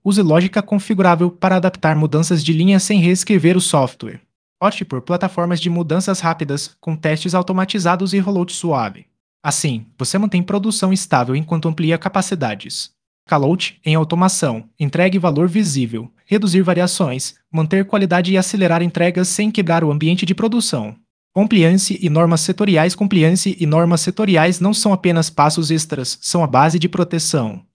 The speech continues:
Controles que garantem traçabilidade, qualidade e conformidade devem estar no fluxo de trabalho desde o início. Em indústrias, cada decisão gera dados que precisam ser armazenados de forma segura e auditável. Desenvolva com regras claras,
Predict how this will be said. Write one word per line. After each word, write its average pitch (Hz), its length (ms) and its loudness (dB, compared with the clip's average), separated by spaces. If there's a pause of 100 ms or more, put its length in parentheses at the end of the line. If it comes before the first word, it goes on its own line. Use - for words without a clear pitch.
(240)
Controles 180 420 -2
que 202 100 -8
garantem 190 420 0
traçabilidade, 185 960 -2 (200)
qualidade 156 520 0
e 165 120 -6
conformidade 170 720 -2
devem 175 280 0
estar 180 300 0
no 180 100 0
fluxo 180 400 -4
de 151 120 -4
trabalho 147 400 -2
desde 160 300 -2
o 190 40 0
início. - 480 -4 (400)
Em 143 100 -4
indústrias, 185 720 -4
cada 185 260 0
decisão 180 500 -2
gera 151 240 -2
dados 143 380 -4
que 214 120 -8
precisam 196 440 -2
ser 190 200 -2
armazenados 165 720 -2
de 185 120 -4
forma 180 340 -4
segura 135 560 -6
e 156 100 -4
auditável. 170 680 -4 (360)
Desenvolva 175 540 4
com 185 120 0
regras 175 420 2
claras, 131 540 -2